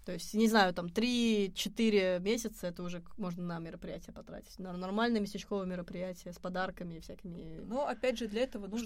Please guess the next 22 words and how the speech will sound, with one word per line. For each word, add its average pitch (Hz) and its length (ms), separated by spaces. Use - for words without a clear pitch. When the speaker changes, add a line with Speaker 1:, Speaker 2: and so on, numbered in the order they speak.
Speaker 1:
штучками, 202 160
Speaker 2:
иметь 202 100
на 196 40
Speaker 1:
дрючками. 190 300
Speaker 2:
местах 180 320
кого-то. 156 420
Потому 185 260
что 208 160
нельзя 196 260
просто 208 240
приехать 190 280
в 170 60
несчастную 175 580
Самару, 370 760
прости 196 300
меня, 175 260
Самара, 220 640
прекрасный 175 480
городок 170 380
на - 60
самом 151 300
деле, 139 240